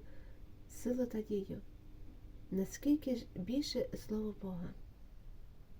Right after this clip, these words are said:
Все це спричинило прояв віри, подібного якому Ісус не зустрічав навіть в Ізраїлі,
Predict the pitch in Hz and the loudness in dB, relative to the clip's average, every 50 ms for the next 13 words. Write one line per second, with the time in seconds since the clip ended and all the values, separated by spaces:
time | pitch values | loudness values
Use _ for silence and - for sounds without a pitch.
0 | - - - - - - - - - - - - - - - - - - 196 196 | -12 -12 -12 -12 -12 -10 -12 -12 -12 -10 -10 -10 -10 -10 -10 -8 4 4 4 4
1 | - - 247 240 247 - - 220 214 214 - 226 226 247 247 247 226 - - 220 | 6 6 6 6 6 10 12 12 12 12 10 6 8 8 10 8 8 6 4 2
2 | 226 240 247 226 208 202 196 220 247 277 262 226 190 - - 196 190 - 208 233 | 4 6 6 6 6 6 4 4 4 4 6 4 4 4 4 2 2 2 2 -2
3 | 247 247 233 226 220 208 202 202 - 247 247 247 233 214 - 202 202 - - 269 | 0 0 0 4 4 4 4 4 2 2 2 4 4 4 2 2 -2 0 -2 -2
4 | 277 294 - - 226 226 220 220 208 202 - - - - - - - - 285 302 | -2 -2 0 2 2 2 4 2 0 -2 -2 -4 -10 -10 -10 -8 -2 2 4 4
5 | 302 302 - - - - - - - - - 214 214 226 247 240 233 - - - | 4 2 0 -8 -10 -10 -10 -10 -10 -6 -2 0 0 0 0 0 -2 -4 -2 -2
6 | 202 - - - 214 240 254 254 220 185 180 175 - | -2 -2 -2 -6 -4 -2 0 0 0 0 0 -2 -4